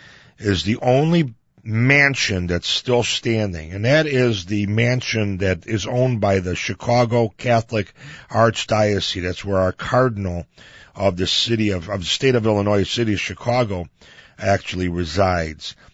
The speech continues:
Now, that building was built in eighteen eighty, so you can get a kind of a feel of what it was like down there.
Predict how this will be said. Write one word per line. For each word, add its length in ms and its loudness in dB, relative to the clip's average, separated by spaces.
Now, 120 -2
that 240 4
building 340 2
was 160 0
built 300 -4
in 120 -4
eighteen 540 -4
eighty, 400 0
so 140 -6
you 140 -2
can 180 -6
get 160 2
a 60 0
kind 300 0
of 120 0
a 80 -2
feel 520 2
of 240 -2
what 260 2
it 120 0
was 240 -2
like 480 0
down 380 -2
there. 360 -4